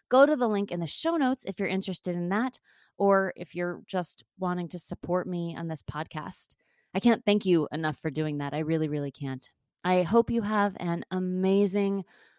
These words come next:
week. Thank you for listening. I appreciate every single one of you, from the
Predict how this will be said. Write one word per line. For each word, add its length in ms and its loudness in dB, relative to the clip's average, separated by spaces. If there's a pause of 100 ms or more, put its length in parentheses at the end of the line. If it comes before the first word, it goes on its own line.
(220)
week. 480 -2 (220)
Thank 220 0
you 80 -8
for 220 -6
listening. 640 2 (500)
I 260 4
appreciate 800 -2
every 360 4
single 560 4
one 160 6
of 120 4
you, 200 4
from 320 -2
the 280 0